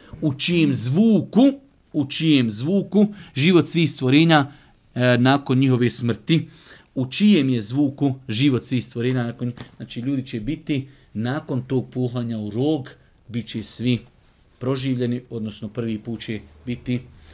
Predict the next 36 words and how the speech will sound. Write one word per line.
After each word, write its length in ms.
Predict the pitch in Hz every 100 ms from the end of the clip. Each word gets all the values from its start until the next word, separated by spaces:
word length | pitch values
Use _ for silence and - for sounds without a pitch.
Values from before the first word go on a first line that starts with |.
| - -
e, 160 | 110 110
znači, 420 | 101 110 - 110 -
usmrćeni, 560 | 156 147 127 120 120
a 20 |
nakon 300 | 117 123 123
toga 300 | 104 113 110
proživljeni. 640 | 101 101 98 101 92 113 101 - - - - -
U 120 | 156
Kur'anu 420 | 170 170 196 240
se 160 | 202 175
po 160 | 170 190
imenu 240 | 190 160
spominje 600 | - 156 165 143 160 175 -
i 220 | 147 175 160 -
Malik, 400 | 123 135 139 113
čuvar 280 | - 127 110
džehennema, 580 | 104 104 190 190 170 185 - - -
po 120 | - 254
imene-, 320 | 240 208 165 170 131
po 140 | 170
imenu 380 | 233 233 180 165
se 380 | 143 - 214 254 -
u 100 | 151
hadijskim 640 | 151 147 190 196 - 156
predajama 400 | 131 196 170 151
spominje 400 | 139 175 185 165 165
i 180 | 208 208
Munkir 460 | 156 202 208 190 -
i 100 | 165
Nekir, 420 | 147 131 - - _ - - -
zadužen 460 | 139 180 170 151
za 120 | 135 127
ispit-, 240 | 135 131
ispitivanje 600 | 139 - - 170 175 143
u 60 | 120
kaboru, 460 | - 190 160 180